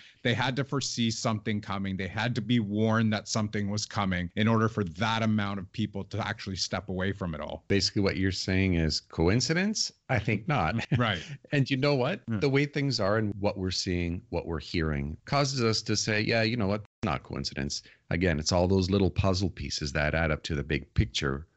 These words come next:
Speaker 2: which we can't currently see. Just continuing on with that, I think right now, a lot of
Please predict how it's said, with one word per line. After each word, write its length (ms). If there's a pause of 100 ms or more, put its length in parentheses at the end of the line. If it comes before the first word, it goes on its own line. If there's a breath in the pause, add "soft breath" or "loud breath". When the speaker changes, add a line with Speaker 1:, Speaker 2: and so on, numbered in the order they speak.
(120)
Speaker 2:
which 420
we 120
can't 280
currently 480
see. 420 (300 soft breath)
Just 340
continuing 760
on 260
with 220
that, 360 (120)
I 100
think 580 (140)
right 320
now, 640
a 100
lot 340
of 320